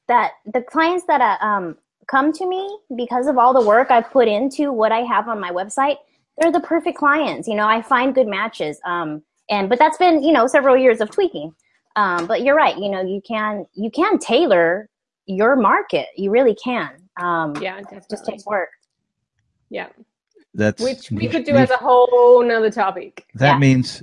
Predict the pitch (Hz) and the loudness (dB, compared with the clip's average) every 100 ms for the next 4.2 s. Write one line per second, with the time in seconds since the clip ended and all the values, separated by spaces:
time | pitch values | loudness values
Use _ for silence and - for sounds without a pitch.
0 | - - 339 127 139 131 - 135 127 117 | -6 2 4 4 2 0 0 2 2 0
1 | 104 98 120 123 117 - 139 147 98 82 | -2 -4 0 0 0 -2 -2 -2 -4 -8
2 | 90 95 117 139 - - 117 165 180 143 | -10 -8 -8 -10 -14 -10 -6 -4 -4 -4
3 | 160 269 269 311 294 294 - 269 277 254 | -4 -4 -4 -2 0 2 2 0 0 -4
4 | 220 | -4